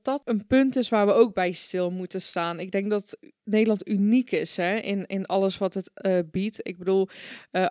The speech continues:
maar acht procent van de wereldbevolking leeft in totale democratie. Als je lijsten opzoekt met de tien beste democratieën in de wereld, dan is Nederland daar altijd één van.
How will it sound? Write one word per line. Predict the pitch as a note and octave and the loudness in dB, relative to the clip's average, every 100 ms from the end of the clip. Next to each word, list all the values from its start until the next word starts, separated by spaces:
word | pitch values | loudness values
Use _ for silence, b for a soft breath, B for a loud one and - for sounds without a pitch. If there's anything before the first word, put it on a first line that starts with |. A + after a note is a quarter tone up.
| - | -2
maar | - G#3 G#3 | -2 2 2
acht | A#3+ - | 2 -2
procent | - G3+ - A3 G#3+ | 2 2 4 0 0
van | A3 | 0
de | G3 | 4
wereldbevolking | G3 A3 G#3 F#3+ - G3 F#3+ F#3+ F#3 - | 6 6 4 0 0 0 0 -4 -6 -2
leeft | G3 G3 - | 0 0 0
in | F#3+ | -2
totale | F3+ F#3+ G#3 G3 F#3+ F3+ F3 | -2 -2 0 2 2 2 0
democratie. | F3+ F3+ F3 - F3+ - G#3 D4+ B B B B - | 0 -2 -2 -8 -8 -6 -6 -6 B B B B -4
Als | G3+ | -2
je | A3 | 4
lijsten | G3+ G#3 C4+ - - | 6 6 4 2 0
opzoekt | G#3+ - G#3 F#3 | 0 0 -2 0
met | G3 G3 F#3 - | -2 0 -2 -4
de | F#3 F#3 | -6 -4
tien | A3 G3 | 0 2
beste | F#3+ G#3 F#3+ | 4 2 0
democratieën | G3 F#3+ - F#3 - G#3+ G3 | 0 0 -4 -10 -6 0 2
in | - G3+ | 2 2
de | |
wereld, | G3 G3+ F#3+ F3+ | 4 4 4 2
dan | F#3 | 0
is | F3+ | -2
Nederland | - G3 F#3+ F#3 | 2 2 2 4
daar | F3+ - | 2 2
altijd | A3 A3 F#3 F3 | 2 2 0 -2
één | - F#3 A#3 | -2 -2 -2
van. | - A#3 D4 | -2 -4 -4